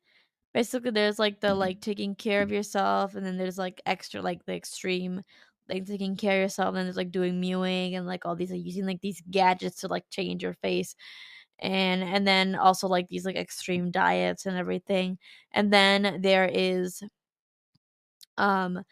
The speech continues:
another, like, which is, like, cosmetic surgery to, like, really, like, change your looks and give you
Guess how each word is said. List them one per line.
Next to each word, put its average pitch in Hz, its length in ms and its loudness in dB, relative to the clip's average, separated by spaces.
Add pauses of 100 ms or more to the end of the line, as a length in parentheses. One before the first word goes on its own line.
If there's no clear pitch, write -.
(600)
another, 208 320 8
like, 196 240 2
which 196 280 0
is, - 80 -12
like, 196 160 2
cosmetic 180 520 -2
surgery 165 420 -6
to, 156 80 -2
like, 175 180 -2
really, 185 260 0
like, 170 200 -4
change 175 340 -6
your 190 100 -6
looks - 300 -6
and 190 140 -8
give - 180 -12
you - 140 -12